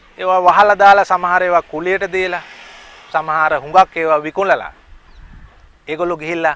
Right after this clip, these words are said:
ඔස්ට්‍රේලියාවේ, කැනඩාවේ පදිංචි වෙලා. අපි හිතවතුනි ඔබට කියන්නේ මේක මහා අපරාධයක්. මේ වගේ ලස්සන රටක් තමුන්නාන්සෙලා මේ වගේ තනි කරනවද?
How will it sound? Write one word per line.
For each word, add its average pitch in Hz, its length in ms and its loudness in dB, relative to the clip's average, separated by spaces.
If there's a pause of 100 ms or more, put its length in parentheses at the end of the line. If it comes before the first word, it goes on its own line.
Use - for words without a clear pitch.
(180)
ඔස්ට්‍රේලියාවේ, 156 720 -4
කැනඩාවේ 147 680 -4 (100)
පදිංචි 156 360 -8
වෙලා. 87 260 -14 (1500)
අපි - 340 -12 (840)
හිතවතුනි 131 560 -10
ඔබට 123 260 -12
කියන්නේ 127 460 -8 (800)
මේක 143 360 -12 (760)
මහා 139 500 -6
අපරාධයක්. 127 640 -4 (960)
මේ 165 220 -10
වගේ 165 240 -2
ලස්සන 180 640 -2
රටක් 151 320 -2 (360)
තමුන්නාන්සෙලා 147 760 -6 (240)
මේ 156 120 -12
වගේ 139 320 -10 (520)
තනි 156 200 -6
කරනවද? 104 520 -10